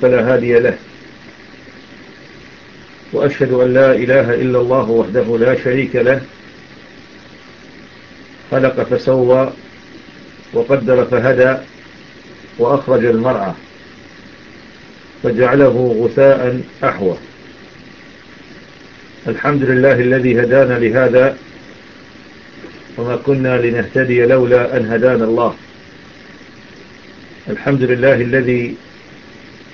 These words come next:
بنعمته تتم الصالحات، والحمد لله الذي وفقنا بأن نكون من أتباع سيد المرسلين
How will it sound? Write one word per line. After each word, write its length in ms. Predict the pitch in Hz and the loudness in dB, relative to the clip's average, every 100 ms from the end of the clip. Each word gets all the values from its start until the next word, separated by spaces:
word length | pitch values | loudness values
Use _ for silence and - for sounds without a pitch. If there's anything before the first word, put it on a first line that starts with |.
| - - - - - - - - 113 | -20 -20 -20 -20 -20 -20 -20 -12 -6
بنعمته 720 | 123 120 139 139 131 127 120 | -2 0 2 2 0 0 -2
تتم 320 | 120 139 131 | 0 0 0
الصالحات، 720 | 113 - 120 113 - 127 139 139 - - - - - - - - - - - - - - - - - - - | -4 0 0 0 0 2 2 0 -10 -20 -20 -20 -20 -20 -20 -20 -20 -20 -20 -20 -20 -20 -20 -20 -20 -18 -8
والحمد 400 | 110 - 139 131 | -6 -2 -2 0
لله 720 | 120 120 135 117 123 117 113 - - - - - - - - - - - - | 0 2 2 2 0 -2 -6 -10 -20 -20 -20 -20 -20 -20 -20 -20 -20 -10 -4
الذي 340 | 127 143 135 | 2 2 4
وفقنا 760 | 127 120 127 - 127 120 117 113 - - - - - - - - - - - - - - - | 2 2 0 0 -2 0 -4 -6 -14 -20 -20 -20 -20 -20 -20 -20 -20 -20 -20 -20 -20 -20 -2
بأن 260 | 120 131 | 0 2
نكون 360 | 127 120 139 131 | 0 0 2 2
من 420 | 127 123 - 123 | 2 0 -2 -4
أتباع 440 | 120 - 131 113 113 | -4 0 0 2 0
سيد 360 | 135 131 113 | 0 0 0
المرسلين 760 | 117 120 113 120 123 131 135 | -2 -2 -4 -2 0 0 -2